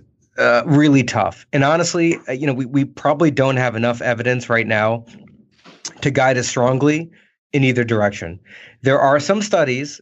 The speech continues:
that might suggest that if you were to find an, you know, an isolated subsegmental clot, you know, on a C T scan,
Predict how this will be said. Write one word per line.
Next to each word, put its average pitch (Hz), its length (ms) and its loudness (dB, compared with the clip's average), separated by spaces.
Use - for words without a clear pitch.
that 117 200 -2
might 131 220 0
suggest 135 420 0
that 107 100 -6
if 107 120 -10
you 120 100 -2
were 139 80 2
to 170 80 2
find 120 420 -2
an, 107 220 -6
you 117 80 -6
know, 101 100 -2
an 92 60 -6
isolated 135 680 0
subsegmental 135 1080 -2
clot, 120 480 0
you 123 100 -4
know, 113 80 -2
on 113 120 -2
a - 20 -4
C 123 220 -2
T 117 200 -2
scan, 101 500 -4